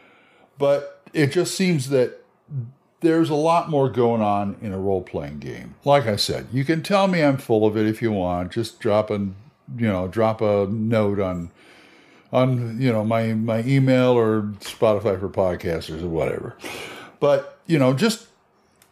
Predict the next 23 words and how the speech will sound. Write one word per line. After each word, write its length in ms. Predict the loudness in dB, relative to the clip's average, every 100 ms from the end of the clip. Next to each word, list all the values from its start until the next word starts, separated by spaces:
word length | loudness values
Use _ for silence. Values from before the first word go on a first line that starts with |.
| -16 -16 -4
it 120 | 0
just 320 | 2 2 0 0
seems 400 | 0 2 2 0
that 240 | 0 -4
way. 200 | -12 -10
So, 640 | -6 -2 2 2 0 -4 -20 _ _ _ _ _ _ _
with 160 | -6 0
that 260 | 0 0 0
being 300 | 0 0 -4
the 80 | -6
case, 760 | -2 0 2 0 -4 -8 -10 -16 _ _ _ _ _ _ _ _ -2
that 200 | 0 2
means 340 | 2 2 0
the 100 | -6
G 300 | -2 0 2
M 200 | 4 2
has 340 | 2 2 0 -4
to 100 | -2
be 160 | 2
a 80 | 2
little 300 | 2 2 2
bit 240 | 0 -4
more 460 | 0 4 4 2